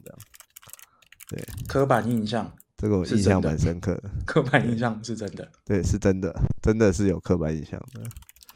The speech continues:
Speaker 1: 然后就是聊到刻板印象的话，我想到那个时候刚开始跟他吃饭的时候，诶，我那时候跟他吃饭前已经去过日本了，我已经知道日本的英文很差了。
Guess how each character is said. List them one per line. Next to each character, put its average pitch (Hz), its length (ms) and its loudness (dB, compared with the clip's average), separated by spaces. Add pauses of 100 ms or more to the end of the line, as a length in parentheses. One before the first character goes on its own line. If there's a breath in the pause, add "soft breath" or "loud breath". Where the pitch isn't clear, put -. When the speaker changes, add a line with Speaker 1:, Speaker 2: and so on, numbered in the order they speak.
(500 soft breath)
Speaker 1:
然 101 120 4
后 135 240 10
就 135 140 8
是 143 80 10
聊 113 180 8
到 127 120 8
刻 123 180 2
板 101 160 4
印 104 60 0
象 107 160 6
的 95 40 4
话， 95 160 6
我 101 120 4
想 82 180 2
到 82 340 0 (300)
那 110 140 0
个 110 100 4
时 98 60 4
候 92 100 6
刚 98 180 2
开 98 200 6
始 - 200 -2
跟 92 120 0
他 92 180 0
吃 - 240 -4
饭 85 180 -2
的 - 60 -8
时 - 140 -6
候， - 240 -10 (1300 soft breath)
诶， 101 300 6
我 104 140 8
那 190 120 10
时 175 60 10
候 160 80 10
跟 156 80 8
他 170 80 10
吃 - 80 6
饭 165 140 10
前 120 100 8
已 107 40 6
经 113 100 2
去 - 60 4
过 123 120 6
日 123 160 2
本 - 220 2
了， - 160 -10
我 104 120 2
已 117 40 6
经 117 120 4
知 110 120 0
道 113 140 8
日 110 100 4
本 92 120 4
的 90 80 0
英 101 140 0
文 95 100 4
很 87 140 0
差 - 340 0
了。 - 160 -14